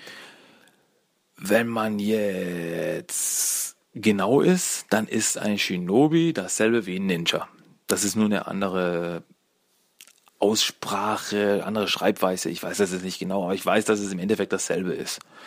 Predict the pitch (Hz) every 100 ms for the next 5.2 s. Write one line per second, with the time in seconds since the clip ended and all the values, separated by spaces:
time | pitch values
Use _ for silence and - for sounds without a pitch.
0 | - - - - - 104 104 98 - 127
1 | 147 139 143 127 117 - 98 95 90 92
2 | 90 - 110 - 98 82 - - 90 -
3 | 135 143 131 131 - - - 95 98 90
4 | - - 92 87 85 - 95 107 123 120
5 | 117